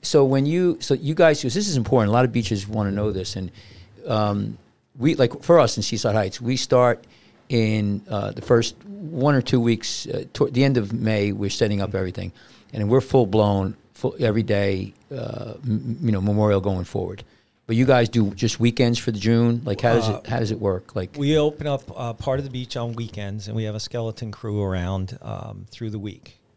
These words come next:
Speaker 2: And then on, um, whatever, uh, what's it, the second weekend in June, I believe we open up,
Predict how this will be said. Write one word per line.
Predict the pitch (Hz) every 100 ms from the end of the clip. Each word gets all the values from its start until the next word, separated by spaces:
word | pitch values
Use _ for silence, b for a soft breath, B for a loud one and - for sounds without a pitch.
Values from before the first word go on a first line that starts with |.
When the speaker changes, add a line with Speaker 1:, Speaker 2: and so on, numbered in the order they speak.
| -
Speaker 2:
And | 107
then | 104 104 98 98 -
on, | 110 101 107 101 92 113
um, | 110 107 107 98 101 - _ _ _ 117 _
whatever, | 117 120 110 107 104 - -
uh, | 117 -
what's | 113 110
it, | -
the | -
second | - 123 131
weekend | 120 110 110 107
in | 104
June, | 104 101
I | 98
believe | 92 98 98
we | 98
open | 95
up, | 95